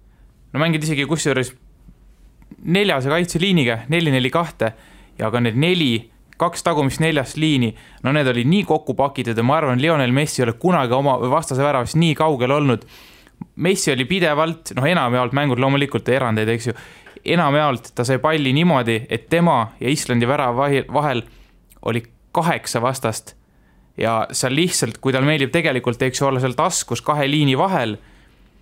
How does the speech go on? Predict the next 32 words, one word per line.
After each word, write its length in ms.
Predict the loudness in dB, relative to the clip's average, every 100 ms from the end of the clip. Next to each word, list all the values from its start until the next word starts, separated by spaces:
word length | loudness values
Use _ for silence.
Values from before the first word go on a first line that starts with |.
| -6
nagu 200 | -4 -4
ku-, 160 | -8 -2
poolkaitse 640 | 0 0 0 -2 0 0
ja 20 |
kaitse, 380 | 0 0 -4 -6 _
seal 260 | -6 -2 -2
seda 200 | -2 0
va-, 140 | -2 -2
seda, 220 | -6 -6 -8 _
seda 220 | -8 -2
kohta 260 | -2 -2 -2
polnud. 540 | 0 0 -2 -4 -10 _ _ _ -4
Seda 160 | -2
kahe 240 | 0 0 2
liini 220 | 2 2
vahet 260 | 0 -2
sisuliselt 680 | -4 -2 0 0 0 -4 -2
ei 80 | 0
olnud. 400 | 2 4 2 0 -6 -20 -20 -20 -20 -20 _ _ _
See 140 | -4 0
tähendab, 240 | 2 2
et 80 | 2
Messi 280 | 2 0 0
sai 220 | 0 0 -2
suht 320 | 0 0 0
kaugel 340 | 0 0 0 0
palli, 380 | 0 2 2 0
pluss, 580 | 0 0 2 0 -4 -6
kui 140 | -4
ta 60 | -2
sai 160 | 0 0
palli, 380 | 0 2 0